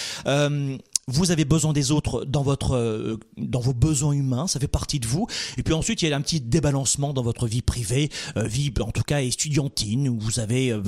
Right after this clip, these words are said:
une petite frustration. Voilà, voyez un petit peu le tableau en ce moment. C'est-à-dire que vous n'êtes pas malade, vous n'êtes pas névrosé, vous n'êtes pas pathologie, tout va bien, Catherine, on est d'accord ?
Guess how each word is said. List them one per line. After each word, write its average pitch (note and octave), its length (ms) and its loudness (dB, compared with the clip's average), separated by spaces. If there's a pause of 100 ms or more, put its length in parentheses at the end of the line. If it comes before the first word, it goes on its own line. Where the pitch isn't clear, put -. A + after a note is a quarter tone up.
une C#3 160 0
petite - 220 2
frustration. - 500 2 (220)
Voilà, G3 200 4
voyez C4+ 220 4
un F4 60 0
petit C4+ 160 0
peu C#4 120 2
le A#3+ 60 4
tableau A#3 500 2
en A3+ 100 4
ce - 160 4
moment. F#3 340 4 (180)
C'est-à-dire - 220 0
que A#2 100 -2
vous C3+ 60 2
n'êtes B2+ 100 -4
pas A#2+ 140 2
malade, D3+ 340 2
vous D3 60 2
n'êtes B2 180 0
pas A2+ 100 2
névrosé, A#2+ 460 2
vous F#3+ 80 -2
n'êtes B2+ 160 -2
pas A#2 140 -2
pathologie, C3+ 560 0
tout E3+ 100 4
va F3 180 4
bien, F#3+ 280 4
Catherine, C#3+ 340 0
on A#2 60 -2
est B2 80 2
d'accord ? A3 400 2